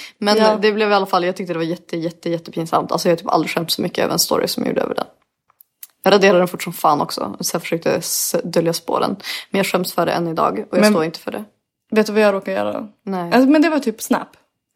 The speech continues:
Speaker 1: Aha.
Speaker 2: Du vet när man skulle antingen skicka till folk eller så lägger man ut offentligt.
Speaker 1: Åh, nej.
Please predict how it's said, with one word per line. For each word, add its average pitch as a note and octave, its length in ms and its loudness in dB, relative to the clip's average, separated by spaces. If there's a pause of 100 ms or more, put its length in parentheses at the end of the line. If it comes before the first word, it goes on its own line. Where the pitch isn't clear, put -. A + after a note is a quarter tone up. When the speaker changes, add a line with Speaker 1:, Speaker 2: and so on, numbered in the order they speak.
Speaker 1:
Aha. F#3+ 240 -6 (140)
Speaker 2:
Du A3 80 0
vet G#3+ 120 6
när G#3+ 80 2
man G#3 120 2
skulle G#3+ 200 2
antingen G#3+ 280 2
skicka G3 240 -4
till - 120 -10
folk F#3 260 -2
eller F3+ 140 0
så F#3 100 -2
lägger F#3 180 -2
man F3+ 160 -4
ut F3 200 -8
offentligt. - 640 -4 (220)
Speaker 1:
Åh, F#3+ 80 -2
nej. F#3+ 340 -4